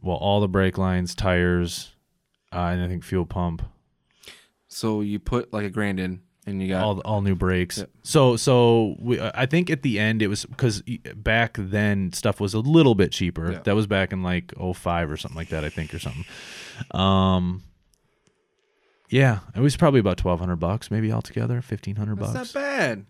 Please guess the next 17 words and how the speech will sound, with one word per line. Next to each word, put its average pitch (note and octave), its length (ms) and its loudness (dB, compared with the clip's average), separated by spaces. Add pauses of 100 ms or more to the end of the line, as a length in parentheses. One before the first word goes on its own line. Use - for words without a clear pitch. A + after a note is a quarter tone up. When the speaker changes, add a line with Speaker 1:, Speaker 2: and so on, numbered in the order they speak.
(100)
Speaker 2:
That's G3+ 180 -12
not B3 160 -10
bad. B3+ 220 -2
Speaker 1:
Not A#2 140 4
for A#2+ 80 2
your A2+ 100 6
first A#2 240 2
car, B2 200 6
it's C3+ 140 -2
not. A2 220 2
Speaker 2:
No. B2+ 140 -8 (840)
Speaker 1:
Yeah. A#2 320 2 (300)
Speaker 2:
I - 60 -14
would've C#3 180 -6
got, A2+ 200 -2
I, F#3+ 180 -4 (200)
I, D#3 160 -8